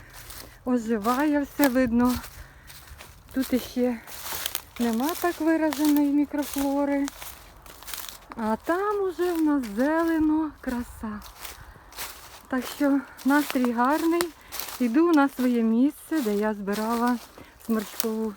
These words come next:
шапинку. Так що йду провіряти, що там у нас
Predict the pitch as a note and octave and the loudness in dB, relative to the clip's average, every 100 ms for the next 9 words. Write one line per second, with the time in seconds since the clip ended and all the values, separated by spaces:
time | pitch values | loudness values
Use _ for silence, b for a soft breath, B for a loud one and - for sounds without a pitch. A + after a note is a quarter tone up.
0 | - A3 - G#3 G3 - G#3+ A3 _ B | -6 -8 -2 -2 -2 -2 -2 -4 _ B
1 | B B B B B - A3+ - - A3 | B B B B B -6 -6 -4 -2 0
2 | G#3+ C#4 D4+ C4+ B3 A3 A3+ B3+ C#4 C#4 | 0 0 0 0 0 0 2 2 0 0
3 | C#4+ C#4 - - C4+ B3+ A#3 A3 A#3 | -2 -2 -8 -4 -2 2 2 2 0